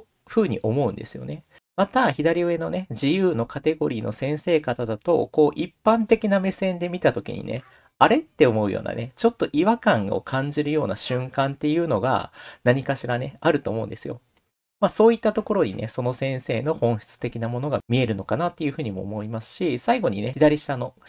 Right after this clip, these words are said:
理想のカテゴリーの先生たちだと、まあ、なんていうか、一局を通してというよりも、将棋を通してね、あの、他の人には別にね、理解されなくてもいいんだけれど、自分としてはね、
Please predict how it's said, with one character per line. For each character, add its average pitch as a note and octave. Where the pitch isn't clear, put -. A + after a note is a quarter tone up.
理 C3
想 D3
の C#3
カ C#3
テ D3
ゴ A#2+
リ G2+
ー -
の -
先 A2+
生 B2
た F#2+
ち -
だ G2
と、 -
ま A#3
あ、 F#3
な A3+
ん -
て -
い -
う -
か、 -
一 -
局 C#4
を D#4+
通 C3+
し -
て A2
と -
い G#2
う B2
よ A#2+
り A2
も、 A#2
将 A3+
棋 A#3
を A#3
通 A#3+
し -
て F#2+
ね、 G#2+
あ A2+
の、 G#2+
他 D#3
の A3+
人 A3+
に D#3
は F#2
別 -
に G#2+
ね、 A#2
理 B2
解 G#2
さ A2+
れ B2
な D3
く -
て A#2
も G2
い D#3
い -
ん D3
だ G2
け -
れ G2
ど、 B2+
自 C#3
分 G#3
と A3+
し -
て G#3+
は G#2
ね、 G#2